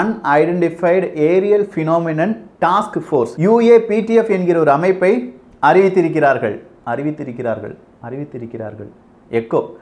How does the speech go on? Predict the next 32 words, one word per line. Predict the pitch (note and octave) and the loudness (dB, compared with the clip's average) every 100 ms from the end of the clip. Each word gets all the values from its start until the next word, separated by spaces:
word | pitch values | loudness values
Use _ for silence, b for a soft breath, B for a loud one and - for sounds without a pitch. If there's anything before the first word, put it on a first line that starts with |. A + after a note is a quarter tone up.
| B - | B -4
ஏன்னா | G3 | 0
நிறைய | F#3 G3 A3+ | 2 4 4
பேர் | A3+ A3+ | 4 2
யூ | G#3 A3 | 4 2
எஃப் | G#3+ | 2
ஓ | G3+ | 2
இல்ல, | F#3 G3 | 4 4
alien | F3 G#3 G#3 | 4 4 2
இல்ல | F#3+ F#3+ | 2 0
அப்படின்னு | F3 F3+ | 2 0
சொல்லி | F#3 F#3 | 0 0
கொஞ்சம் | F3 E3+ E3+ | 0 0 0
விதமா | E3+ F3+ F3 D#3+ B B B - | 0 0 0 0 B B B -4
கப்சாலாம் | E3 G#3 F#3+ | 0 2 2
அடிச்சிட்டு | E3+ D3+ | 2 -4
இருந்தாங்கல்ல, | D#3+ D#3+ D3+ D#3+ A#3 G#3 | -4 0 2 2 2 2
இப்ப | D3+ | 0
மொத்தமா | D#3+ A3 - A#3+ G#3+ G#3+ | 0 0 2 2 2 2
பென்டகன் | F#3+ G3+ G#3 | 0 0 0
என்ன | F3+ G3+ | 0 -2
சொல்லிட்டாங்க? | G3+ F#3+ F#3 F3+ F3+ F#3+ B B - C#3+ | 0 0 2 0 2 0 B B -2 0
"Something | C#3+ D#3+ E3 F#3 F3 C#3 | 0 0 -2 -2 0 2
wrong, | D3 F3 D#3 A#2 | 4 4 2 -2
யூ | B2+ C#3+ E3+ | -2 2 4
ஏ | F3 E3+ | 4 2
பி | D#3+ | 0
லாம் | D3+ F3 | 0 2
இருக்கு, | D3+ D3+ D3+ D#3 A#2+ | 0 0 -2 0 0
Unidentified | B2+ D#3+ F#3 C#3+ D3 D3+ D3+ D3+ D3+ | 0 -2 0 -2 -2 -2 -2 0 0
aerial | C3 C#3+ D#3+ E3+ | 2 0 2 0
phenomenon | D#3+ D3 C#3+ C#3+ C#3 A#2 | -2 -4 -2 -4 -4 -2
இருக்கு, | A#2 C3 B2+ D#3+ A3+ - | -2 -2 0 2 2 -4